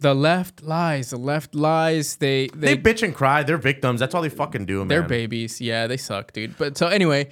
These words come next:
Speaker 1: let's move on to the Dallas Morning News. Elon Musk University?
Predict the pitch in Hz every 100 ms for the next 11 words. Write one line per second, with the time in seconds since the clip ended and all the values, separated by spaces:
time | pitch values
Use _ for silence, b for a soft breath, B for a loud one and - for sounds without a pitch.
0 | b b - 180 226 254 233 226 196 165
1 | - 226 214 196 156 143 170 160 135 156
2 | 160 185 151 123 - 139 139 214 233 147
3 | 127 123 131 - - b b b b b
4 | - 131 190 226 233 202 151 175 196 214
5 | 202 151 139 170 - 277